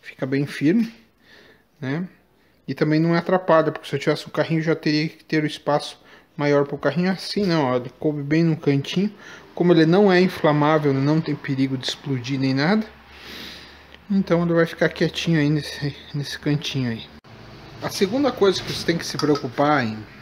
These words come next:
adquirir depois que comprou a solda e comprou o, o cilindro é o regulador, né? É, ele é vendido separadamente.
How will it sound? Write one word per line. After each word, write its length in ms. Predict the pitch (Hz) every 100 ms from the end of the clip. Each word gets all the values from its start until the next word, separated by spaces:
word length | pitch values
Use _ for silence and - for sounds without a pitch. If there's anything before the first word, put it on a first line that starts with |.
| -
adquirir 500 | 120 120 - 123 139
depois 340 | 131 120 131 127
que 140 | -
comprou 500 | - 113 107 - 151
a 60 | 170
solda 480 | - 147 135 120 110
e 20 |
comprou 520 | - 107 107 123 127
o, 400 | 120 107 98 80 - _ _ _ _
o 80 | 120
cilindro 560 | - 107 135 170 135 107 _ - _ _
é 80 | 127
o 60 | 123
regulador, 680 | 139 139 156 165 139 127 - - _ _ _ _ _ 139
né? 220 | 117 147 _ - - - _ _ _ _ -
É, 640 | 110 107 107 101 110 104 104
ele 160 | 104 104
é 40 | - -
vendido 340 | 113 110 113
separadamente. 1000 | - 123 123 123 127 139 135 175 - -